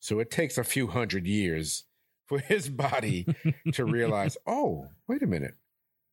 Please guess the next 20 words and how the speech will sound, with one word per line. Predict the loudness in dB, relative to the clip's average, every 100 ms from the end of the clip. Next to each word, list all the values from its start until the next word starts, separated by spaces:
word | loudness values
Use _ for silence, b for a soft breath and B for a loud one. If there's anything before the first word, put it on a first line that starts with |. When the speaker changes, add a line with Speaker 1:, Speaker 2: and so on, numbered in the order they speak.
| _
Speaker 1:
I | -2
can't, | -2 0 0 0 -6 _ _
I, | -4 -4
I, | -4
I'm | -2 0
not | 0 0
immortal | 2 2 2 0 0
anymore. | 0 2 2 0 -4 -12 _ _ -2
I | 0
have | 2 0 0
to, | -4 -4 -4 -6
I | 0
have | 2 2
to | 0
go | -2 -2
back | 0 0 0
from | -2 0
whence | 0 0 0
I | 0
came." | 0 0 0 -4